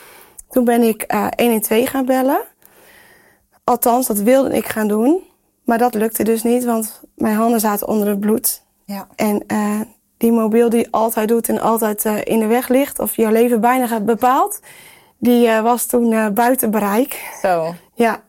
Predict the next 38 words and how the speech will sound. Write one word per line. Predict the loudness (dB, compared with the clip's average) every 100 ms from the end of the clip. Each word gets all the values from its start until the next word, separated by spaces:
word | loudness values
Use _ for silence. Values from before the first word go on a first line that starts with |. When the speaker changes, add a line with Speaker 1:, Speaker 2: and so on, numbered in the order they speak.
| _
Speaker 1:
ja, | -2 -2 0
die, | 0 2 2
eh, | 0 -4 -8 -14 _ _ _ _
ja, | -4
die | -2 -2
deed | -2 -2
het | -2
dus | -4 -2
niet. | -6 -8 _ _ -20 -20 -20 -20 -20 -20 _
En | -4 -2
dat | 0 -2 -2
gaf | -4 -4
voor | -2
mij | 0 0
een | 2
heel | 2 2
enorm | 0 0 0 -2 -2
paniekgevoel, | 2 4 2 0 -2 0 2 2
want | 0 -2 -4 -10 -6
ik | -6 -6 -16 0
moest | 4 4 2 -6 -12 _ _
direct | -2 0 2 0 -2 -4 -2
hulp | -2 -2 -4
hebben, | -4 -2
want | -2 -2 -6 -8 -6
het | -2
werd | -2 -2
steeds | -4 -2 0 -2 -2
erger. | -2 -2 -4 -4 -4 -4
Speaker 2:
Mhm. | -2 -2 -4 -8 -16 _
Speaker 1:
En | -2 0
haar | 0
lichaam | 0 -2 -2 -2
reageerde | 0 0 0 -2 -2
ook | -4
echt | -6 -8 -6
steeds | -2 -2 -2
erger. | -4 -4 -2 -4